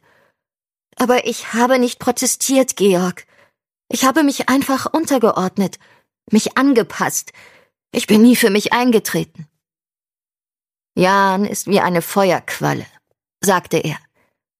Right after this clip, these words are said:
"Weißt du, wie Feuerquallen Fische fangen? Das Licht von der Oberfläche scheint durch sie hindurch und lässt sie in tausend Farben glitzern.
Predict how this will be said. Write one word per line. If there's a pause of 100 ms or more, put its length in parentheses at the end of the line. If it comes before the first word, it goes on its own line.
(320)
"Weißt
du,
wie
Feuerquallen
Fische
fangen? (1080)
Das
Licht
von
der
Oberfläche
scheint
durch
sie
hindurch
und
lässt
sie
in
tausend
Farben
glitzern.